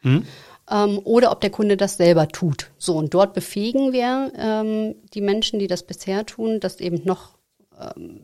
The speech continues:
Speaker 2: den Menschen auch auf den Zahn zu fühlen, aber sich halt auch selber noch besser,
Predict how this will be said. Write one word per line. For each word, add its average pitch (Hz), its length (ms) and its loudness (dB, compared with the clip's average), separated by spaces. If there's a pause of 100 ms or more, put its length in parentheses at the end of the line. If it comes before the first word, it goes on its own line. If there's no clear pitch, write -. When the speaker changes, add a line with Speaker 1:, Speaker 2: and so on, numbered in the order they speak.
(140)
Speaker 2:
den 175 140 2
Menschen 180 320 2
auch 165 140 -6
auf - 100 -10
den - 160 -8
Zahn 277 300 -4
zu 285 80 -8
fühlen, 254 280 -2
aber 180 220 -2
sich 185 180 -6
halt - 140 -6
auch - 120 -8
selber 226 460 0 (1400)
noch 214 220 -4
besser, 196 560 -2